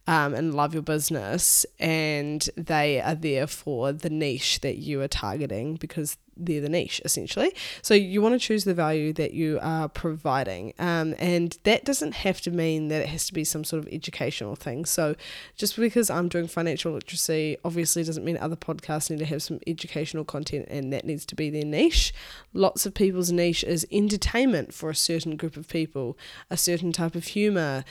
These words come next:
Um, a lot of people do relationship stories, like sex stories, um,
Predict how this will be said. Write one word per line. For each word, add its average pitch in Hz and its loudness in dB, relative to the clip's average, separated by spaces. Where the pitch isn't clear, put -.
Um, 170 2
a 147 0
lot 175 2
of 170 2
people 175 0
do 170 2
relationship 185 4
stories, 160 2
like 151 -2
sex - 4
stories, 165 4
um, 151 -2